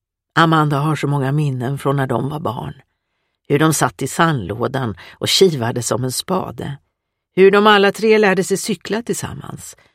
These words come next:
Eller hur de pratade i telefon halva nätterna för att trösta och tröstas över en olycklig kärlek.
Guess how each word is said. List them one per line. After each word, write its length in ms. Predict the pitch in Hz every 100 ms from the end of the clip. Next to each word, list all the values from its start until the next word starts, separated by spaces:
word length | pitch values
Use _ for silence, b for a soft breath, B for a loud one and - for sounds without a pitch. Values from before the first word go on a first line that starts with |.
| _ _ -
Eller 200 | 170 180
hur 160 | 180 175
de 160 | 170
pratade 400 | 175 156 147 139
i 40 | 143
telefon 540 | 151 143 165 190 214
halva 300 | 151 123 117
nätterna 540 | 127 170 - - - - b b b
för 100 | -
att 120 | 185 -
trösta 600 | 160 143 - - 156 -
och 160 | 135
tröstas 800 | - 180 127 - - 165 - - -
över 240 | 147 123
en 120 | 113
olycklig 520 | - 151 92 117 - -
kärlek. 600 | 156 117 - - -